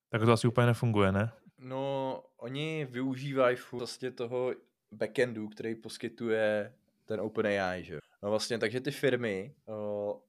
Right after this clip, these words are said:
Speaker 2: jsou závislí na OpenAI, tím pádem ty, ty vlastně platíš jenom OpenAI a OpenAI nějakým způsobem platí těm chvi-,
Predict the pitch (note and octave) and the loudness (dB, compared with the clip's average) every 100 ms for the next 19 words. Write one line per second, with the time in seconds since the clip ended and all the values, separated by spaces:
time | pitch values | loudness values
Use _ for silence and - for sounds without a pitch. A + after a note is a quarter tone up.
0 | _ _ - - C#3 C#3 C3+ B2+ C3 C3 | _ _ -12 -2 0 2 6 6 6 0
1 | - A2 A2 G#2+ A2 G#2+ G2+ F#2 F2 A#2+ | -4 -6 -4 -4 -4 -4 -4 -4 -6 -10
2 | - _ A2+ A2 A#2 A2+ A#2 A#2 A2 C3+ | -18 _ -6 2 4 4 2 -2 -4 -2
3 | B2 A#2+ - - _ _ - B2 A#2 A#2 | 0 0 -4 -10 _ _ 0 2 4 2
4 | A#2 A2+ A#2 A2+ A2+ A2+ A2+ - - _ | 0 -2 -2 -2 -2 -2 -2 -6 -14 _
5 | _ - A2 B2+ B2 A2 A#2 B2 A#2 G#2+ | _ -6 -4 -2 0 0 -2 -2 -2 0
6 | A#2 A2 F#2+ G#2 - A3 C#3+ C3 G2 F2+ | 2 4 4 4 2 0 0 0 0 -2
7 | F2+ - G2 F#2+ G#2+ - G2+ - G#2+ G#2 | -4 -8 -10 -8 -8 -10 -12 -4 -2 0
8 | F2+ - G2 A2 G2+ - G2+ | -2 -2 -10 -6 -6 -6 -6